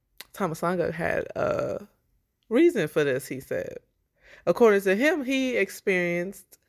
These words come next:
hallucinations due to mental illness. And he had a long history of seeing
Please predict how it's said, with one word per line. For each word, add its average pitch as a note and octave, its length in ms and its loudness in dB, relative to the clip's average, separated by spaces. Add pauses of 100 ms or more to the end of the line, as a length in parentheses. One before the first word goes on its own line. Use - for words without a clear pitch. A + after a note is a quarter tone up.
hallucinations F#3 800 0
due E3 160 -4
to E3+ 140 -4
mental D#3 360 -4
illness. F3 640 -2 (480)
And D#3+ 100 -2
he F3 60 0
had E3 140 4
a D3+ 40 2
long F3 480 2
history F#3+ 720 2
of D3 200 0 (1300)
seeing D#3+ 800 0